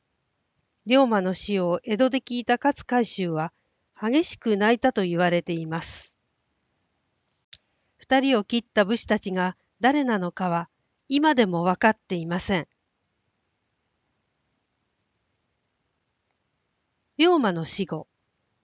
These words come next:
幕府軍と新政府軍の戦いが、日本のあちらこちらで繰り返されました。結局、幕府軍が負けて、朝廷は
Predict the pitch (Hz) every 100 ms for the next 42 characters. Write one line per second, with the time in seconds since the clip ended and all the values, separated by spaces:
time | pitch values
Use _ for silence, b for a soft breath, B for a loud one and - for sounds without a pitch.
0 | - 208 - - 262 240 196 175 180 180
1 | _ - - 311 311 320 294 302 233 202
2 | 180 180 180 202 208 196 185 185 _ _
3 | _ _ _ _ 208 196 233 233 226 226
4 | - 277 294 302 285 214 175 180 214 220
5 | - 214 214 202 190 185 - - 165 _
6 | _ _ _ _ _ _ _ _ _ _
7 | _ _ _ - 233 - 302 311 294 302
8 | _ _ 247 269 - 359 339 240 180 160
9 | 160 165 196 - 185 - _ _ _ _
10 | _ _ - 220 220 220 208 196 190